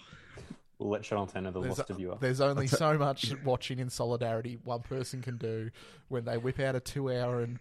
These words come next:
Speaker 2: like, thirty-minute version of it. No one's hanging around. Even,
Speaker 1: Um,
Speaker 2: um, like, news dot com, James Weir, he does his recaps.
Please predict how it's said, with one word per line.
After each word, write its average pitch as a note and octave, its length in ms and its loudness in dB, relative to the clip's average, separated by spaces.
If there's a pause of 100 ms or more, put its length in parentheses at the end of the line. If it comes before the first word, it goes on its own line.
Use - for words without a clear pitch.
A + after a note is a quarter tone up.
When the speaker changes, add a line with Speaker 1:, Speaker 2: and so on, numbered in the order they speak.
(100)
Speaker 2:
like, A#2 240 -2
thirty-minute A#2 720 -2
version A2+ 360 -2
of A2 140 -4
it. D3+ 160 0 (340)
No A#2 240 0
one's G#2+ 220 -2
hanging A2 260 -4
around. G#2 420 -4 (1200)
Even, D3+ 300 2
Speaker 1:
Um, A2 200 4
Speaker 2:
um, A#2+ 320 4 (160)
like, - 300 -2
news C3 260 -2
dot A2+ 180 0
com, A#2 320 -4 (120)
James A#2+ 340 -2
Weir, A2+ 300 -4 (180)
he A#2 100 -2
does A2 220 -2
his G#2+ 160 -6
recaps. A2+ 600 -6